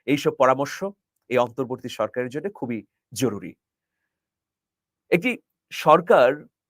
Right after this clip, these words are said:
পরামর্শ নিক বা না নিক, কিন্তু জনগণের কর্তব্য হচ্ছে পরামর্শ দিয়ে যাওয়া। ধরুন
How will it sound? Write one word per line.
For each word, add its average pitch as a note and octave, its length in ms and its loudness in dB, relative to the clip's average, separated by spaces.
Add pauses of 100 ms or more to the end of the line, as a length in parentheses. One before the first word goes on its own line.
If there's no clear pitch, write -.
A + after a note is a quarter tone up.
(280)
পরামর্শ F3+ 300 4 (140)
নিক F#3 200 -4
বা F#3 140 0
না B2+ 140 4
নিক, G2 120 -8 (200)
কিন্তু C3 180 -6 (100)
জনগণের F3+ 440 0
কর্তব্য E3 360 0 (100)
হচ্ছে G3+ 220 -2 (120)
পরামর্শ C3+ 340 0 (240)
দিয়ে A#2+ 220 -4
যাওয়া। E2+ 200 -10 (760)
ধরুন F#3+ 280 0